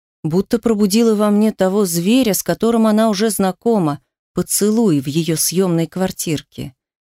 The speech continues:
Чем больше с ней общаюсь, тем больше думаю, что брак был фиктивным. Не знаю, откуда пришла эта мысль, но она не дает мне покоя.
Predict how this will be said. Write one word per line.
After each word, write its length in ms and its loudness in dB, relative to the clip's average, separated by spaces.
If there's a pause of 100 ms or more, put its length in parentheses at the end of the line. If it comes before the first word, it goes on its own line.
(580)
Чем 280 2
больше 280 2
с 80 -2
ней 160 2
общаюсь, 480 -2
тем 240 0
больше 300 0
думаю, 400 0
что 220 -2
брак 400 0
был 200 2
фиктивным. 920 -2 (440)
Не 140 4
знаю, 560 2
откуда 340 -2
пришла 400 0
эта 160 -2
мысль, 360 2
но 140 2
она 260 2
не 120 2
дает 400 0
мне 240 0
покоя. 640 0